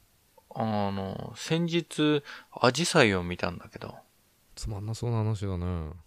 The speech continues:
Speaker 1: <laughs> アジサイのさ、花がさ、
Speaker 2: うん。
Speaker 1: 見たことない形しててさ。
Speaker 2: いろんなアジサイあるからね。
Speaker 1: うん。「これ何ですか？」って言ったら、アジサイだ。だけど、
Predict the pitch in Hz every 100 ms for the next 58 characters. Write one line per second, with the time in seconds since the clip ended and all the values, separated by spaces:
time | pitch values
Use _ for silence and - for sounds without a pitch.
0 | _ _ - - - - 143 101 101 -
1 | - - - - - - - - - 135
2 | 202 226 196 151 104 - 95 87 - 127
3 | 160 165 113 - 95 95 90 80 - -
4 | 131 - 240 - 131 - 98 110 101 98
5 | 98 92 - 107 - - - - - _
6 | - - - _ 98 98 135 175 180 165
7 | 87 85 82 82 76 92 123 - _ _
8 | _ _ _ _ _ _ 110 101 92 -
9 | - 120 95 107 202 196 107 - 101 -
10 | 110 - - - - 110 117 120 101 98
11 | - - _ - 117 110 101